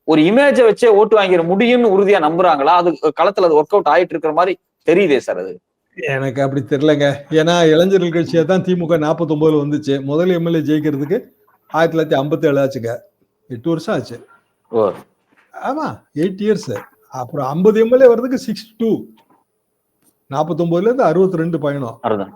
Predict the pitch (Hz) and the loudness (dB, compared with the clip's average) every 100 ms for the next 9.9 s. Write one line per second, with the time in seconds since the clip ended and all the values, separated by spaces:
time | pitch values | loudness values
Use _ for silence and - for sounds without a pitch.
0 | - - - - 185 247 - 208 247 302 | -20 -20 -12 -2 0 0 0 0 2 4
1 | 269 202 170 180 - 170 135 127 147 262 | 4 4 0 -2 -2 -2 -2 -6 0 0
2 | 175 160 123 123 110 104 95 165 160 - | 4 4 2 0 -2 0 -2 -4 -8 -16
3 | - 214 185 147 120 107 _ _ _ - | -16 -6 -4 -4 -6 -12 _ _ _ -14
4 | 190 196 185 180 180 170 156 165 143 147 | -10 -4 -2 -2 -2 -4 -4 -8 -8 -8
5 | 147 156 135 117 110 - - 151 185 175 | -6 -6 -4 -6 -6 -14 -6 -4 -2 -4
6 | 180 240 269 - _ _ 247 302 302 269 | -4 -6 -8 -18 _ _ 4 4 4 6
7 | 254 220 220 208 190 202 190 190 180 226 | 6 4 -2 0 0 0 0 0 0 2
8 | 254 190 214 202 - 175 160 107 _ _ | 2 2 0 -4 -6 -6 -6 -8 _ _
9 | _ - 165 156 151 131 139 117 110 | _ -6 -2 0 -2 -2 -6 -6 -12